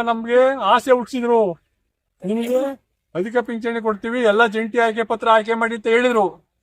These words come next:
ಆದ್ರೆ ಅವ್ರು ಅವತ್ತೇ ಹೇಳ್ಬೋದಾಯ್ತು, "ಜಂಟಿ ಆಯ್ಕೆ ಪತ್ರ ನೀವು ಯಾರು ಕೊಡ್ಬೇಡಿ, ನಿಮಗೆ ಪಿಂಚಣಿ ಬರಲ್ಲ,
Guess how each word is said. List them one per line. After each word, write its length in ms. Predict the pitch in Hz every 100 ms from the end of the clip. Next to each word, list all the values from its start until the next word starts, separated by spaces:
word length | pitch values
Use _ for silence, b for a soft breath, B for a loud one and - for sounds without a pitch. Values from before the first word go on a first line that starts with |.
| -
ಆದ್ರೆ 300 | 143 180 185
ಅವ್ರು 180 | 180 180
ಅವತ್ತೇ 300 | 170 190 208
ಹೇಳ್ಬೋದಾಯ್ತು, 600 | 208 208 208 208 190 185
"ಜಂಟಿ 380 | 170 165 196 208
ಆಯ್ಕೆ 220 | 220 214
ಪತ್ರ 220 | 214 214
ನೀವು 140 | 214 208
ಯಾರು 220 | 208 214
ಕೊಡ್ಬೇಡಿ, 520 | 208 202 214 208 226 240 _ _ -
ನಿಮಗೆ 200 | 185 208
ಪಿಂಚಣಿ 380 | 208 208 214 226
ಬರಲ್ಲ, 300 | 214 220